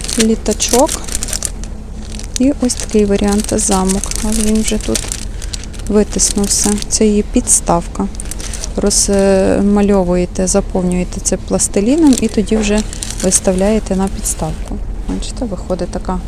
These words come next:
три Д композиція. Велика книга розмальовок, сімдесят гривень.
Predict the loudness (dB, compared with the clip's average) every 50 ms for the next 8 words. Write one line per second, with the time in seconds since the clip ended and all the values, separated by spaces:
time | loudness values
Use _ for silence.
0 | -6 -2 -2 -2 0 0 -2 -2 -2 -4 -4 -2 -2 -2 0 0 -2 -2 -2 -2
1 | -2 -4 -4 -4 -4 -4 -4 -4 -6 -6 0 4 6 6 8 6 6 4 2 0
2 | 0 2 4 4 4 4 4 2 2 4 4 2 4 4 4 4 4 4 4 4
3 | 2 2 0 -2 -2 -4 -6 -4 -2 0 2 4 6 6 6 4 4 0 0 0
4 | 0 2 2 0 0 2 2 2 2 4 6 4 4